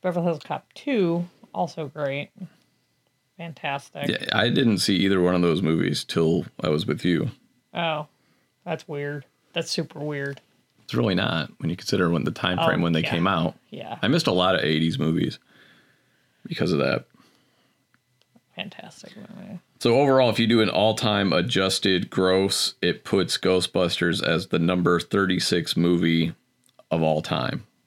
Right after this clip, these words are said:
Speaker 2: which is not bad.
Speaker 1: No, it's really not.
Speaker 2: That is
Speaker 1: That
Speaker 2: not
Speaker 1: movie
Speaker 2: bad.
Speaker 1: is, if, it, it's fanta-, it's a great movie, but something you and I mentioned when we've been watching it, it's,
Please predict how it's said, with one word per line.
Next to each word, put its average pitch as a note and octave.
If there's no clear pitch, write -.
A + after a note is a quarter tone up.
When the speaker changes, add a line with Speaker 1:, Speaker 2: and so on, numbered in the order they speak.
Speaker 2:
which -
is E2+
not F2
bad. C2+
Speaker 1:
No, G#3
it's D#3+
really F3
not. E3
Speaker 2:
That -
is -
Speaker 1:
That C4+
Speaker 2:
not -
Speaker 1:
movie F#3
Speaker 2:
bad. -
Speaker 1:
is, D#3+
if, -
it, -
it's B3
fanta-, F3
it's F#3+
a F#3+
great A3
movie, D3+
but E3+
something A3
you G3
and F3+
I F3+
mentioned E3
when D3+
we've D#3
been D3
watching D3
it, C#3
it's, -